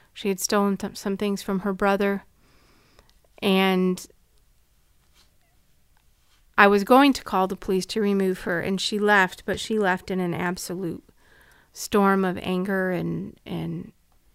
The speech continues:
probably fear on her part. And she was texting me about how she was going to kill herself. And the only thing I could think of doing, and some friends recommended that I do this, was I went to the magistrate's office to have her involuntarily committed.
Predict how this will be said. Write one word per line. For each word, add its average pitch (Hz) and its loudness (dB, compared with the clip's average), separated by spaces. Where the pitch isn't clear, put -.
probably 240 4
fear 180 0
on 180 -2
her 180 -4
part. 202 -8
And 202 2
she 226 2
was 214 2
texting 214 0
me 190 0
about 185 0
how 190 -2
she 202 -2
was 196 -4
going 185 -2
to - -12
kill 180 -4
herself. - -10
And 202 4
the 220 6
only 226 8
thing 214 2
I 202 6
could 196 -4
think 196 0
of 190 -4
doing, 202 2
and 180 -4
some 196 -4
friends 196 0
recommended 190 0
that 202 -2
I 185 -2
do 190 -2
this, 190 -4
was 185 -4
I 185 -2
went 185 -4
to 214 -4
the 214 2
magistrate's 196 -2
office 196 -4
to 196 -6
have 190 -2
her 185 -4
involuntarily 196 -6
committed. 226 -12